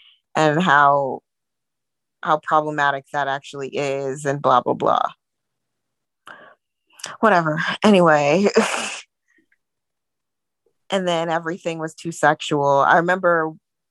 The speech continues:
working in the music store and we were like, "Can you play J C? Let's listen to J C." And, like, all of, like, our, our lead, like, our managers were like,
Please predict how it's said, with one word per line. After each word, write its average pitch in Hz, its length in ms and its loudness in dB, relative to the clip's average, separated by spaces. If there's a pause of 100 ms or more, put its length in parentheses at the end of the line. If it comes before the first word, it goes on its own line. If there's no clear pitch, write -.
(120)
working 170 340 -4
in 160 140 -6
the 160 80 -8
music 147 340 -6
store 135 480 4
and 160 100 2
we 160 80 4
were 160 80 4
like, 151 200 0
"Can 294 180 0
you 381 100 4
play 415 280 0
J 381 180 0
C? 359 500 -2 (240)
Let's 370 160 -4
listen 403 220 -2
to 339 60 -2
J 330 160 2
C." 330 400 0
And, 165 140 0
like, 160 180 -2 (160)
all 170 180 2
of, 170 100 -8
like, 165 200 -8
our, 151 200 -10 (320)
our 160 220 2
lead, 156 400 -8 (180)
like, 151 200 0
our 147 240 -4
managers 151 560 2
were 156 220 0
like, - 240 -2